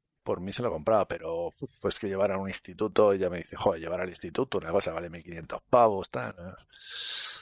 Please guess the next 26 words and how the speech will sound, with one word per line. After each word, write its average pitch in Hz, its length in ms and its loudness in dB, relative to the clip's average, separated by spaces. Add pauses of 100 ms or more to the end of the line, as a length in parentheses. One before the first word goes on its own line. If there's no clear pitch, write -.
(280)
Bueno, 92 240 0 (220)
también 92 380 -4
la 87 100 -8
entiendo. 92 540 -8 (340)
Eh, - 380 -6 (400)
eh, 90 260 -6 (140)
demasiado 90 540 2
goloso, 85 600 2
igual. 87 300 -4 (400)
¿Mm? 113 220 -10 (420)
Entonces, 98 640 -6
bueno, 87 220 -6 (720)
no 110 180 6
sabemos, 76 460 2
ya 98 100 4
veremos 90 380 -2
a 85 80 -6
ver - 240 -8
qué, 76 400 -10 (280)
qué - 140 -6
pasa. - 420 -8 (600)
Hablando 107 580 4
del 98 360 -4
trabajo, 123 800 4
también, 104 640 -4
mm, 80 400 -14